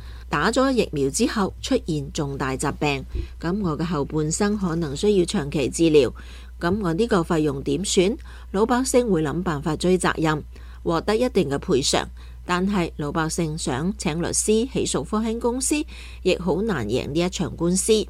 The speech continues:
因為你冇證據，你話打咗我嘅疫苗，咁記錄喺邊度？冇，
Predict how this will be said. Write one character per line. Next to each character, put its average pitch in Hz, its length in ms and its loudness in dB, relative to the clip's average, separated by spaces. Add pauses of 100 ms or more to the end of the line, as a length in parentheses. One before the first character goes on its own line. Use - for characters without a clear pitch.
(400)
因 247 220 0
為 185 260 2 (120)
你 139 160 -2
冇 143 220 0
證 156 260 0
據， 160 280 4 (320)
你 - 140 4
話 214 200 4
打 175 200 -2
咗 240 200 0
我 165 220 0
嘅 175 100 2
疫 160 140 0
苗， 139 320 2 (340)
咁 180 260 0 (160)
記 170 180 4
錄 - 140 -2
喺 170 160 0
邊 214 200 -2
度？ 185 280 2 (320)
冇， 165 340 4